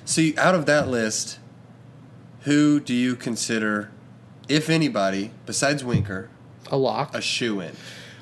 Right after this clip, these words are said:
Speaker 2: I think you have to put Irvin in because it's a, it would be an embarrassment to let him go being a first-round draft pick.
Speaker 1: Yeah.
Speaker 2: And he had a bomb. He had a grand slam already, which I know, small sample size, but he came through in the clutch, which is, which is what you need to see from now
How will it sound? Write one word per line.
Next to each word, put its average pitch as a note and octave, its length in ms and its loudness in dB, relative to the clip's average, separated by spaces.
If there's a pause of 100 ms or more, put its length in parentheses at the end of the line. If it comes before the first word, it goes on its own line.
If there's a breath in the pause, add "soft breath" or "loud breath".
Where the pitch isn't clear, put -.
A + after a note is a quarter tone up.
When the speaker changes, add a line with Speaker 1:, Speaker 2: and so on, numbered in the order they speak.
(100)
Speaker 2:
I D#3 60 6
think E3+ 180 2
you F#3+ 60 6
have F3 120 4
to G3 60 0
put A3 220 4
Irvin D#3+ 300 4
in D3+ 180 4
because D3+ 320 4
it's C#3 140 2
a, C#3 100 4
it D#3+ 120 4
would D3+ 140 4
be D3 120 4
an C#3+ 80 4
embarrassment D#3 720 2
to D3+ 100 0
let C#3 160 2
him C3+ 220 -2
go C3+ 360 2
being C3 260 2
a B2 100 0
first-round C3+ 1000 0
draft A#2+ 260 2
pick. A#2+ 120 6
Speaker 1:
Yeah. G2 180 0 (340 loud breath)
Speaker 2:
And C4+ 160 6
he B3 80 6
had B3 100 6
a G#3+ 40 6
bomb. G#3+ 400 4
He G#3+ 80 4
had A#3 80 8
a - 20 0
grand A3 280 4
slam A#3 340 2 (640)
already, F3+ 340 6 (220 loud breath)
which C#4+ 180 8
I C#4+ 80 8
know, C#4 320 6
small G3 280 2
sample F#3 280 4
size, A#2 320 0
but F#3 400 6 (160)
he F#3+ 320 2
came F#3 300 4
through F3+ 140 4
in D#3+ 60 4
the D3+ 60 2
clutch, D#3 380 2
which D#3+ 260 4
is, D3 180 0 (360 loud breath)
which E3+ 240 4
is D#3+ 120 2
what F3 200 4
you F3 100 6
need E3+ 220 4
to D3 80 0
see D3 400 2
from D3 280 2
now D#3+ 480 4